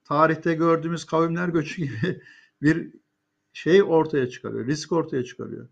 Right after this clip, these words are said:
Bu bütün ekonomileri darmadağın eder, bütün ekonomileri alt üst eder. Ve bu, e, elbette Türkiye'yi de mahveder. Türkiye'ye de yansıması çok çok korkunç olur.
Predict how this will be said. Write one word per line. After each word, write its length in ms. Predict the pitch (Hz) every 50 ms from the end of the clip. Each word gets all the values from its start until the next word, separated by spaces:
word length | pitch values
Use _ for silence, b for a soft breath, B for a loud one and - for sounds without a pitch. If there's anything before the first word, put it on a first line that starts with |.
| _ _ -
Bu 300 | 117 117 135 202 214 190
bütün 240 | 196 196 - 240
ekonomileri 600 | 226 214 185 - 202 196 196 190 185 190 185 185 170
darmadağın 540 | 175 180 185 180 180 175 165 175 175 175 165
eder, 320 | 156 127 123 117 110 110
bütün 240 | 135 135 - 233 226
ekonomileri 640 | 208 190 185 190 190 190 185 180 180 175 175 190 185 - - _
alt 300 | 143 151 160 160 165 208
üst 180 | 190 - -
eder. 240 | 160 135 120 107 - - _ _ _ _ _ _ _ _ _ _ _ _ _ -
Ve 160 | 123 123 143
bu, 420 | 190 233 247 233 - - - _ _ _ _
e, 40 | - - - - - - - _
elbette 420 | - 147 170 226 269 262 - 233
Türkiye'yi 480 | 214 - 226 208 208 - 220 214 208 175
de 80 | 151 117 - - _ _ _
mahveder. 680 | 127 127 127 123 - - 110 - 110 110 110 - _ _ _ _ _ _ _ _ _ _ _ _ _ _ _ _ _ _ _ _ _
Türkiye'ye 420 | - 151 156 156 180 190 196 185
de 60 | 160
yansıması 580 | 151 151 147 147 143 - 156 147 139 143 - 127
çok 260 | - - 151 147 151
çok 380 | - 143 131 127 - _ _ _
korkunç 480 | _ 151 143 143 147 160 151 147 - -
olur. 260 | 131 113 107 -